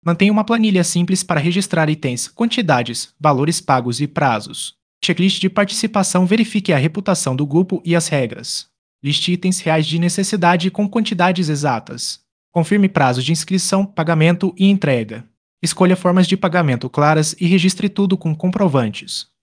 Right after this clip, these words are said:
Acompanhe atualizações sobre estoque e substituições de itens. Revise o resultado final com o coordenador antes de fechar o pedido. Guarde recibos e notas fiscais do pedido.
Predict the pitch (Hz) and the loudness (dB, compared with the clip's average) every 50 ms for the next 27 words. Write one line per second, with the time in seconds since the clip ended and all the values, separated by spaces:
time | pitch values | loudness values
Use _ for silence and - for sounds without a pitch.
0 | _ _ _ - 151 - 214 214 196 185 160 170 185 196 196 - 202 190 190 185 | _ _ _ -4 -2 0 0 2 2 4 4 4 4 2 2 0 0 0 2 2
1 | 190 180 - - 156 160 165 160 - 170 151 160 156 - - 160 151 151 151 - | 2 0 0 0 2 2 2 2 0 0 0 0 -2 0 2 4 4 4 2 0
2 | 151 147 - 175 160 - - 190 180 190 - - - 208 190 - 160 156 156 131 | -4 -4 -4 -4 -4 -2 0 0 0 -2 -2 -2 -2 -2 -2 0 0 0 0 0
3 | 120 123 123 123 120 127 117 113 113 - - - - _ _ _ _ _ _ - | 0 -2 -2 -2 -4 -6 -8 -8 -6 -8 -8 -10 -12 _ _ _ _ _ _ -4
4 | 135 123 151 170 160 175 156 156 214 208 196 214 202 - 170 170 165 175 170 - | 0 2 2 2 4 4 4 4 4 4 2 2 2 2 2 2 2 0 0 2
5 | 202 185 165 156 160 156 160 196 196 202 196 - 185 180 165 170 170 175 170 151 | 4 4 6 6 4 4 2 0 0 0 2 2 2 2 2 2 2 2 2 2
6 | 165 165 156 156 170 180 - 196 - 202 190 - 208 196 - 185 160 156 151 175 | 2 4 4 4 4 4 2 2 2 2 2 2 2 2 4 4 2 2 2 0
7 | 165 147 147 131 113 - - - 123 - _ _ _ _ _ _ 165 170 160 143 | 0 0 0 0 -2 -4 -8 -12 -16 -18 _ _ _ _ _ _ 2 2 2 4
8 | 139 143 151 - - - 156 143 139 151 - - - 175 151 135 117 117 - 135 | 2 0 0 0 0 0 0 2 0 -2 -4 -2 -2 0 0 2 0 0 -2 -4
9 | - - 180 - - - 151 147 147 135 151 147 185 180 151 131 131 123 110 - | -4 -4 -4 -4 -2 0 0 0 2 0 0 0 0 0 0 0 0 -2 -2 -4
10 | - 135 | -8 -12